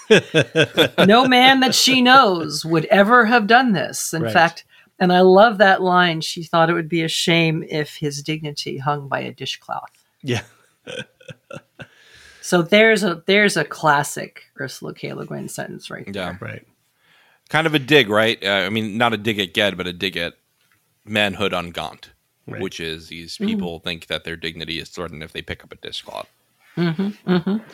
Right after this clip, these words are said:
Speaker 1: Whereas John and I have probably changed more diapers than our fathers ever saw. I, I
Speaker 3: Oh,
Speaker 1: don't know
Speaker 3: yeah.
Speaker 1: about your father, uh,
Speaker 3: Oh, yeah.
Speaker 1: John, but I can certainly say I don't think my <laughs> father, you know, he might have been
Speaker 3: My
Speaker 1: around
Speaker 3: dad
Speaker 1: it,
Speaker 3: changed
Speaker 1: but
Speaker 3: some, but certainly
Speaker 1: Yeah.
Speaker 3: not a lot.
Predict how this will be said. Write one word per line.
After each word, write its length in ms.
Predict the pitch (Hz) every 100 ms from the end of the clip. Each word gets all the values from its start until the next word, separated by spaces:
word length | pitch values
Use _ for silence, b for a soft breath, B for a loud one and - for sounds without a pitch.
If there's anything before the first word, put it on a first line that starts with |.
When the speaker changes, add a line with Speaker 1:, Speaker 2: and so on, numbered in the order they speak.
| B B
Speaker 1:
Whereas 360 | 156 147 127 -
John 380 | 151 143 143
and 100 | 139
I 140 | 131 123
have 180 | 113 107 -
probably 380 | 131 120 117
changed 460 | 110 - 120 110 -
more 160 | 120 117
diapers 380 | 110 104 110
than 140 | - 107
our 320 | 104 104 101 _ _ _
fathers 420 | 127 113 107 101
ever 240 | 107 104
saw. 440 | - - 98 92 98 _ -
I, 80 | 101
I 20 |
Speaker 3:
Oh, 60 |
Speaker 1:
don't 140 | 104 110
know 100 | 113
Speaker 3:
yeah. 140 | 95 82
Speaker 1:
about 100 | 98
your 100 | 135
father, 420 | - 110 107 110
uh, 40 | 127 143
Speaker 3:
Oh, 60 | 117
yeah. 40 |
Speaker 1:
John, 320 | 113 113 110
but 140 | 110 113
I 120 | 113
can 180 | 107 113
certainly 240 | 135 139
say 200 | 120 113
I 60 | 107
don't 160 | 107
think 160 | 104 117
my 120 | 113
<laughs> 40 | 113
father, 500 | - 143 - 170 - B B 165 B
you 80 | 170
know, 200 | 131 123 - B B B
he 100 | 214
might 200 | 180 160
have 160 | 135 131 -
been 120 | -
Speaker 3:
My 80 | 147
Speaker 1:
around 240 | 185 - 127
Speaker 3:
dad 40 |
Speaker 1:
it, 40 | 113
Speaker 3:
changed 200 | 180 165
Speaker 1:
but 60 |
Speaker 3:
some, 340 | - 151 104 92
but 280 | 98 98 -
certainly 400 | 147 135 127 113
Speaker 1:
Yeah. 60 | 110
Speaker 3:
not 200 | 101 98
a 60 |
lot. 400 | 90 80 67 -